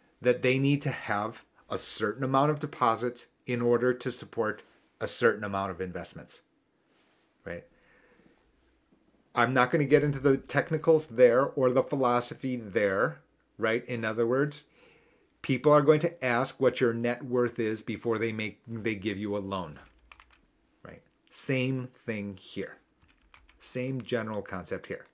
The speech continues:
Now, the issue is that what ended up happening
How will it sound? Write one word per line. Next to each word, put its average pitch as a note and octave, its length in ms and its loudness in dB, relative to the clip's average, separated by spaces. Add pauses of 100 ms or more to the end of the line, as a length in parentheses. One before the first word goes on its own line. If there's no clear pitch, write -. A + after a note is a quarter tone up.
(320)
Now, G#2+ 360 -4 (1700)
the C3+ 300 -2
issue D3 460 -2 (1200)
is B2+ 280 2
that A#2+ 280 -4
what B2 380 0
ended A#2+ 240 0
up A#2 120 -2
happening F#2+ 580 -10